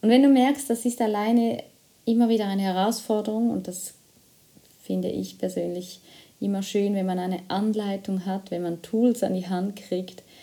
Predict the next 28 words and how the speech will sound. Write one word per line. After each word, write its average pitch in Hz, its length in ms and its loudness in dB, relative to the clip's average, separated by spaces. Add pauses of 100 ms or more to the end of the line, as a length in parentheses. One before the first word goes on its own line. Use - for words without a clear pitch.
(420)
die 190 100 -2
dir 170 160 2
dabei 165 240 0
helfen, 220 680 -2 (680)
eben 175 340 -2
jetzt 170 500 -6 (680)
da 175 280 -4
einen 175 260 -4
Stopp 185 400 -2
zu 185 160 0
reißen, 165 480 -4
dann 160 280 -8 (720)
bin 170 140 -6
ich - 220 -12
gerne 175 340 -2
da 175 300 -4
und 165 300 -6
freue 170 440 -6
mich 175 180 -6
sehr, 185 480 0
wenn 170 160 -2
wir 165 160 -2
uns 160 340 -4
wöchentlich 165 720 -8
in 165 260 -8
meinem 156 380 -8 (520)
Online-Achtsamkeitstraining 165 1500 -6
sehen. - 600 -12